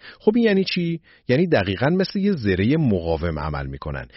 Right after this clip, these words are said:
که هم جلوی ضربه می‌ایسته و هم مثل یه سپر بهداشتی حسابی از غذای شما محافظت می‌کنه. دوم اینکه حالا که بیرون دستگاه امنه، داخلش چطور کار می‌کنه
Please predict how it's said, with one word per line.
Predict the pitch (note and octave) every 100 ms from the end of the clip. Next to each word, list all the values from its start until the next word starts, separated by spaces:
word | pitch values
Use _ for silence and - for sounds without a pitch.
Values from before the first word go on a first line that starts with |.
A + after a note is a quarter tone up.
| - -
که | A2
هم | A2 C#3+
جلوی | G2+ E2 F2+
ضربه | E2 E2 D2+ D2+ B2
می‌ایسته | F#3+ G#3 - F#3 F3+ - - -
و |
هم | B2+ G#3
مثل | A3 - G3+
یه | G3+ -
سپر | - - F#2+ E3
بهداشتی | F3+ E3+ D#3+ - E3 D3
حسابی | - A#2+ - B2 A#2 C3 D#3
از | G2 E2+
غذای | E2 D#2 D2+
شما | D#2+ D#2
محافظت | E2+ C#2+ D2+ D2 C#2
می‌کنه. | - - - - _ _ B2
دوم | E3+ F#3+ B3
اینکه | B3 A3 A3 G#3
حالا | C#3+ C#3+
که | F#3+ A3+
بیرون | C3+ A#2 A2+ E3 F3
دستگاه | A2+ F#2 - E2+ -
امنه، | F#2 E2 D#2+ F2 A2 -
داخلش | F#2 E2 G2 G#2+ -
چطور | - G2+ F#2+
کار | - E2+ D#2
می‌کنه | D2 - C2+